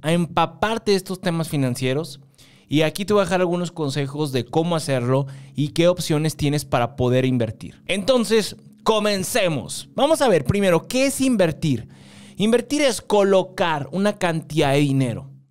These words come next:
en una actividad económica. Ponle el giro que tú quieras, en un proyecto, en una operación, en un título, con el objetivo de obtener en un plazo mediano o largo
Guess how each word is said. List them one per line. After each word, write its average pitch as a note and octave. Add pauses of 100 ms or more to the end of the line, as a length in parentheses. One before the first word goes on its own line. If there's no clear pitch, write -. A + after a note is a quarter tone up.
(360)
en C3+
una F3
actividad D3+
económica. C3+ (120)
Ponle G3+
el D3
giro D#3+
que A#2
tú C3
quieras, A3+ (460)
en D#3
un E3
proyecto, E3+ (260)
en C#3
una D3+
operación, C3+
en C3
un C#3
título, G#3
con D#3+
el D3+
objetivo D3
de D3
obtener C#3+
en D3
un D3+
plazo G#3+ (320)
mediano B2
o G2+
largo G#3